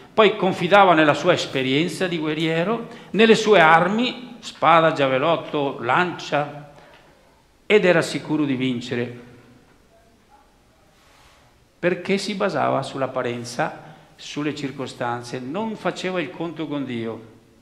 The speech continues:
E i, i, i, i nostri probabilmente avranno pensato: "Povero ragazzo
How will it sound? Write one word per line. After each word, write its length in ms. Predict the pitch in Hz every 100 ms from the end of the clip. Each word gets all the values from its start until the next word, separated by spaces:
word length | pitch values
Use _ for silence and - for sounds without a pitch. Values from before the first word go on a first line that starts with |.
| _ _ - - _ _ -
E 400 | 208 156 - -
i, 600 | 151 143 127 123 - -
i, 240 | 151 151 -
i, 640 | 127 123 110 110 113 113 -
i 100 | 131
nostri 840 | 160 160 156 175 233 - - - -
probabilmente 880 | 147 165 165 160 143 143 175 190 -
avranno 340 | 135 135 147
pensato: 520 | 135 127 - 123 131 131 - - _ _ _ _ -
"Povero 280 | 120 120 117
ragazzo 520 | 117 113 110 -